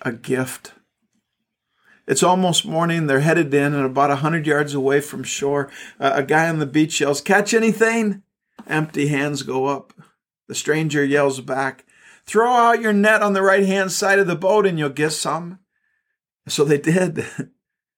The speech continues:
And they couldn't haul in the net because there were so many fish in it. They look at each other because this seems familiar. In fact, later, read Mark chapter one, and you real-, realize that in this moment, Jesus is setting them up. He's setting them up. He's reminding them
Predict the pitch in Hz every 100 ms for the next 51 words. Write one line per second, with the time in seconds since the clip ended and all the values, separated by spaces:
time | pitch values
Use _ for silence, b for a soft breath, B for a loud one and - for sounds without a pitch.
0 | _ _ - 131 135 135 180 165 156 143
1 | 147 151 156 151 156 135 143 147 131 131
2 | 123 127 123 - 143 139 127 - 127 -
3 | 113 220 131 135 151 151 135 131 135 135
4 | 131 120 127 117 143 151 - B B B
5 | - - 156 143 135 - 127 139 139 127
6 | 127 143 143 - 147 139 123 139 143 143
7 | 147 - 139 - 131 131 143 131 B B
8 | - 135 139 143 160 170 160 - - 156
9 | 160 143 135 135 135 156 170 165 156 156
10 | 143 135 143 180 160 151 139 131 - 170
11 | 165 156 143 131 120 - 123 - 175 185
12 | 175 165 139 123 131 131 147 156 151 156
13 | 175 156 139 127 123